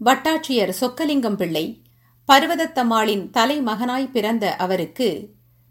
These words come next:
தமிழ்நாட்டு வழக்கப்படி அவரது தந்தை வழி பாட்டனாரின் பெயரான விருத்தாச்சலம் என்பது சூட்டப்பட்டது. புதுமைப்பித்தன் எட்டு வயது சிறுவனாக இருந்தபோதே அவருடைய அருமை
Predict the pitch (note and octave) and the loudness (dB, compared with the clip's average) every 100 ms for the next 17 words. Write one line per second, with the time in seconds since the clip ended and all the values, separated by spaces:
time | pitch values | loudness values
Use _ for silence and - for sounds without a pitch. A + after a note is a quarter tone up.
0 | _ C4+ C#4 F#4 E4+ C4 - F#3+ F#3+ A3+ | _ 4 4 4 0 -2 0 0 0 0
1 | A#3+ A3+ F#3+ G#3+ F#3 - _ _ _ _ | -4 -4 -2 -4 -6 -12 _ _ _ _
2 | A#3 A#3+ B3 G#3 G3+ A3+ C#4 F4 C#4+ A#3 | 0 2 2 2 0 0 0 0 0 0
3 | G#3+ A3 A#3 B3+ G#3+ G3+ F#3+ F#3 F3+ G3+ | 0 0 0 0 0 0 -2 -2 0 0
4 | F3 F#3 G3+ - - _ _ _ _ _ | 0 -2 -2 -6 -14 _ _ _ _ _
5 | A#3+ E4 - D#4 D4 C#4 C#4 A3 - A3+ | 0 0 2 0 2 0 0 -2 0 0
6 | G3+ G3+ C#4 A3+ E3+ F#3 D#3+ D3+ D3 D#3 | 2 0 0 -2 -4 -6 -4 -4 -2 -4
7 | - - _ _ _ _ _ _ _ _ | -6 -20 _ _ _ _ _ _ _ _
8 | _ _ _ _ _ - E4+ F4+ F#4 F#4 | _ _ _ _ _ -4 0 2 2 0
9 | C4+ D4 B3+ C#3+ - A#3 B3 E4+ C4 B3 | -2 2 0 0 -2 2 2 2 2 2
10 | G#3+ G#3+ B3+ C4+ C4+ C#4 C#4+ A3+ A#3 B3 | 0 0 0 2 2 0 0 0 0 0
11 | G#3+ F#3+ G3 A3+ D3 - - - _ _ | 0 0 2 0 -2 -10 -20 -20 _ _
12 | _ B3+ C4+ C4 A#3 A3+ F3+ G#3+ A#3 C#4+ | _ 4 4 4 0 0 0 0 2 2